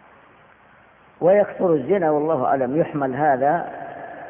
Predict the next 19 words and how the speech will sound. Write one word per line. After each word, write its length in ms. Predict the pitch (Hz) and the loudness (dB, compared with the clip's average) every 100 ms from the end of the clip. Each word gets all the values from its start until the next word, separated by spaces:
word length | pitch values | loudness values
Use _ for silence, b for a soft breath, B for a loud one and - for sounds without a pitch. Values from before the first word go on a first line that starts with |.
| - - - - - - | -16 -18 -18 -20 -14 -6
على 220 | 170 151 | 0 0
الزنا 340 | 127 196 160 | 2 2 2
الأكبر 560 | 131 - - 143 147 123 - - - - - 131 | 0 -2 -4 0 0 0 -8 -14 -14 -16 -10 -6
الذي 460 | 131 156 156 156 | -2 -2 0 -2
أشار 280 | 139 180 160 | 2 2 2
إليه 360 | 139 151 156 143 | 2 0 0 -2
النبي 300 | 143 135 131 | -4 -4 -4
صلى 160 | 139 127 | -4 -4
الله 320 | 127 147 120 | -4 -2 -2
عليه 120 | 127 | -2
وسلم 300 | 127 156 131 120 | -4 -4 -4 -4
بقوله: 420 | 135 170 156 147 | 0 0 0 -2
"والفرج 500 | 131 131 165 175 147 | -2 -2 -2 -4 -2
يصدق 600 | 147 127 180 151 131 135 | -6 -4 -4 -4 -6 -6
ذلك 400 | 135 165 139 156 | -2 -2 -2 -6
أو 220 | - 151 | -4 -4
يكذبه". 560 | 135 127 127 120 151 113 - - - - - - - - - - - - - - - - - | -4 -4 -6 -4 -6 -8 -12 -18 -20 -20 -20 -20 -20 -20 -20 -20 -20 -20 -20 -20 -20 -14 -4
وأما 440 | - - 208 180 | -2 0 2 2
الزنا 640 | 165 139 208 180 170 165 | 2 2 4 4 2 0